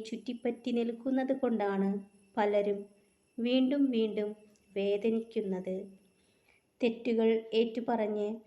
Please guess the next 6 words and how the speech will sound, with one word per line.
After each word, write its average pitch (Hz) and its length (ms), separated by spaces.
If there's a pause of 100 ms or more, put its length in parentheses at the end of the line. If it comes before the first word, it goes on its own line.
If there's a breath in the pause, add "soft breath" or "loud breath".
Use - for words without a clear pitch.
ക്ഷമ 262 340 (120)
ചോദിക്കുന്നവർക്ക് 240 1040 (420)
മാപ്പു 240 480
നൽകുക. 202 500 (840)
തെറ്റുകൾ 254 480 (120)
മറച്ചുവെച്ച് 254 880